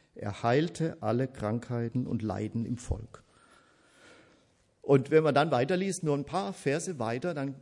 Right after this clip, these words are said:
steigt, äh, er im Matthäusevangelium direkt mit der Bergpredigt ein. Und ich muss euch gestehen, als ich zum Glauben kam, das ist jetzt, äh, vierzig Jahre her, neunzehnhunderteinundachtzig, ich war bei der Bundeswehr,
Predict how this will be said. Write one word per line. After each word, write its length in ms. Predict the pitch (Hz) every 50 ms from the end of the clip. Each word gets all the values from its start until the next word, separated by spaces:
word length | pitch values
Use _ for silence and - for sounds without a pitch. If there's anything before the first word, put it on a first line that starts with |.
| - _
steigt, 640 | - - - 135 147 147 - - - - - - -
äh, 400 | 135 131 127 127 127 127 123 123 117 107 127 143 - - - _ _ _ - - -
er 440 | - 113 127 131 131 131 131 135 139
im 140 | - 135 131
Matthäusevangelium 1120 | 120 113 - - 139 147 147 - - 135 - 143 135 120 135 135 127 123 127 135 127 123 113
direkt 360 | 127 - 123 127 123 - -
mit 120 | 135 -
der 80 | 123 107
Bergpredigt 760 | - 101 101 117 - - - 131 120 127 123 - - - -
ein. 300 | 117 120 123 127 127 123 - - - _ _ _ _ _ _ _ _ _ _ _ _ _ _ _
Und 580 | - 120 117 117 117 113 - - - - - - _ _ _ _ _ _ _ _ _ _ _ _ _
ich 160 | - - -
muss 240 | - 135 147 - -
euch 260 | - 123 127 - - - _ _ _
gestehen, 580 | - 127 - - - 147 127 127 151 175 196 -
als 220 | - 120 - -
ich 160 | 156 147 - -
zum 140 | 143 135
Glauben 340 | - 113 107 120 131 175 175
kam, 320 | - 156 151 165 170 165 156
das 160 | 127 117 139
ist 200 | 156 156 - -
jetzt, 360 | 143 139 139 - - - -
äh, 300 | - 131 127 127 127 127 120 -
vierzig 560 | - - - - 160 170 165 - - 165 - -
Jahre 320 | 139 123 127 127 120 117
her, 240 | 110 117 117 147 180
neunzehnhunderteinundachtzig, 880 | 175 151 147 - - 131 - 131 139 160 151 147 165 - - 160 131
ich 80 | - 143
war 100 | 127 110
bei 100 | 127 123
der 60 | 117
Bundeswehr, 540 | 107 143 143 151 165 156 - 165 160 156